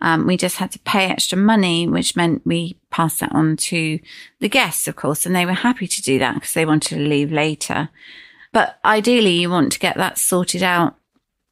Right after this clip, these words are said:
way in advance. And actually, we're not going to allow notification of late checkout on the same day because it, it's not fair on our team.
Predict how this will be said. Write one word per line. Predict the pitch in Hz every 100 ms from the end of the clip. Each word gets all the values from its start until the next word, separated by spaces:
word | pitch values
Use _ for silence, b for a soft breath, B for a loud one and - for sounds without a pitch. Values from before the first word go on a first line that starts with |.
| _ -
way | 220 247 202
in |
advance. | 175 175 160 147 -
And | 196
actually, | - - 175
we're | 170 175
not | 175 -
going | 175 175
to | 175
allow | 170 165 165 165 -
notification | - 165 - - - 160 151 170 156
of | 151 -
late | 175 160 -
checkout | - 156 160 151
on | 151
the | 165
same | 156 156 151 151
day | 147 139 147
because | - 180 -
it, | - - -
it's | - 113 156
not | -
fair | - 160 139
on | 151
our | 156 151
team. | - 208 156 147